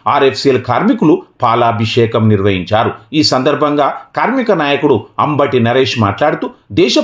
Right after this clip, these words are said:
ప్రధాని నరేంద్ర మోడీ సబ్కా సాత్ సబ్కా వికాస్ ఆశయ సంకల్ప సాధన కొరకు, దేశ ప్రగతి కొరకు నిరంతరం కృషి చేస్తూ, Make in ఇండియాలో కీలక భాగమైన కార్మిక రంగం సంక్షేమం కొరకం నిన్న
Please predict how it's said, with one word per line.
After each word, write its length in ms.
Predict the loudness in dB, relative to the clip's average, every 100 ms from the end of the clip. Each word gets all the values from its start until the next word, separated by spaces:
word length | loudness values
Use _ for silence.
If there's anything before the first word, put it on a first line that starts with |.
| 0
ప్రధాని 320 | 0 0 0
నరేంద్ర 400 | 0 2 2 2
మోడీ 260 | 0 -2 -6 -16 -6
సబ్కా 340 | -6 -4 -2 -2 -2
సాత్ 280 | -4 -4 -6 -14 -6
సబ్కా 340 | -6 -4 -4 -2 -4
వికాస్ 400 | -4 -4 -4 -8 _ -4
ఆశయ 260 | 0 2 2 0 -8 -8
సంకల్ప 420 | -6 -2 -4 -2 -4 -2
సాధన 300 | -2 0 -2
కొరకు, 420 | 0 -2 0 -2 -2 -8 -2
దేశ 260 | 0 0 -2 -2
ప్రగతి 320 | -2 0 0
కొరకు 300 | 0 2 0 0 -4 -4
నిరంతరం 480 | 0 0 -2 -4 -2
కృషి 260 | -4 0 0
చేస్తూ, 240 | 0 -6 -8 _ -2
Make 220 | 0 -2 -2
in 60 | 0
ఇండియాలో 380 | 2 4 4 0 -2 -10 -4
కీలక 280 | -2 0 -2 -2
భాగమైన 420 | 0 0 0 -2 -2 -8 _
కార్మిక 400 | -4 -2 -2 0
రంగం 340 | 0 0 -2 -2
సంక్షేమం 600 | -2 0 2 2 2 0
కొరకం 380 | 0 0 -2 -4 -6 -6
నిన్న 220 | -2 0